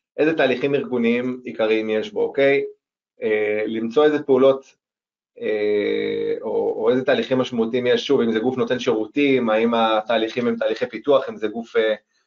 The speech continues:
איי אס וי כזה, גוף שמפתח תוכנה, איך לשפר את העבודה בין הצוותים, אה, זה בעצם תהליך שהוא ככה,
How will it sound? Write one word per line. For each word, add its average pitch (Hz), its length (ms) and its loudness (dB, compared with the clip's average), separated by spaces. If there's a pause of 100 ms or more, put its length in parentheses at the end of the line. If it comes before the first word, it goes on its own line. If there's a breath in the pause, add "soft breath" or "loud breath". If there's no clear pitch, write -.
(260)
איי 113 260 0
אס 113 160 -6
וי 135 140 2
כזה, 120 180 2
גוף 117 180 -4
שמפתח 117 520 -4
תוכנה, 151 420 0 (600)
איך 135 140 2
לשפר 135 360 2
את 131 100 2
העבודה 117 340 2
בין 151 160 4
הצוותים, 120 680 -4 (500)
אה, 110 520 2
זה 110 140 -2
בעצם 131 280 2
תהליך 135 340 2
שהוא 147 280 2
ככה, 107 720 2